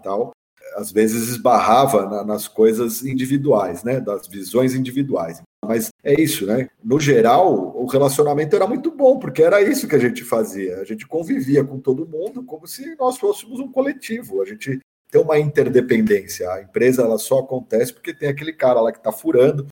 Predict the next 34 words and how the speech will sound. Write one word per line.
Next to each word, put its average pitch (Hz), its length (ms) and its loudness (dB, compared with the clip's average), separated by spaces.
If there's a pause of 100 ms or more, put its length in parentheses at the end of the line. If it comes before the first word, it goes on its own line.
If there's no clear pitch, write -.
tem 127 140 2
o 123 80 6
ajudante 123 540 2
dele 131 400 4
que 107 200 -10
pega 120 280 0
o 110 100 -6
grifo 123 560 0
e 95 60 -16
vira 123 260 -4
pro 113 140 -8
lado 113 240 0
certo, 120 720 -4
que 104 460 -4
acorda 117 600 2
às 107 100 -2
cinco 123 300 -10
da 110 120 0
manhã 123 560 0
e 95 60 -4
tal, 107 420 -4
né? 104 200 -14
E 113 120 -2
eles 151 240 -2
também 147 440 0
estão 120 380 0
lá 127 240 2
porque 110 300 -10
nós 123 400 -2
fizemos 107 560 -4
isso, 104 240 -16
construímos 135 640 -8
a 127 40 -4
empresa 107 640 -6